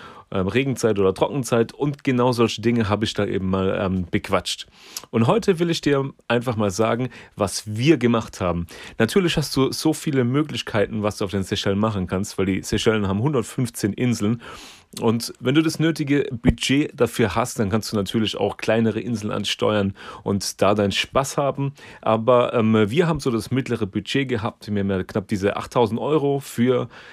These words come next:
sechsundzwanzig Tage, fünfundzwanzig Nächte ausgegeben und es ist eigentlich ein ganz cooles Reisebudget gewesen. Ja, und geht's dir vielleicht auch so? Wenn du an den Flughafen fährst,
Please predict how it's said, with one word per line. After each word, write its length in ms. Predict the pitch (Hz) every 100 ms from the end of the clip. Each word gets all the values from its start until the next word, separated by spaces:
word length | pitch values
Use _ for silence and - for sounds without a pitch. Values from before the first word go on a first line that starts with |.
| -
sechsundzwanzig 800 | - 202 - - 104 113 101 98
Tage, 440 | - 131 120 117
fünfundzwanzig 1200 | 117 - 117 107 98 - 107 101 92 101 98 - - _ _ _ _ _ - -
Nächte 400 | 127 156 - -
ausgegeben 720 | 151 - 156 143 143 131 131 - -
und 160 | - 107
es 100 | 107
ist 100 | 110
eigentlich 280 | 120 113 120
ein 60 |
ganz 160 | 113 -
cooles 400 | - 107 104 -
Reisebudget 840 | - 101 104 104 101 92 110 98 95 - - -
gewesen. 520 | 104 117 95 92 80 _ - - - -
Ja, 200 | 110 - -
und 160 | 110
geht's 220 | - 170 -
dir 120 | 143
vielleicht 320 | 123 120 -
auch 180 | 104 156
so? 380 | - 131 165 - _ _ _ _ _ _ -
Wenn 320 | 120 120 160
du 140 | 151 -
an 100 | 131
den 100 | 117
Flughafen 720 | - 143 165 - 95 - 92
fährst, 760 | - - 110 101 127 - -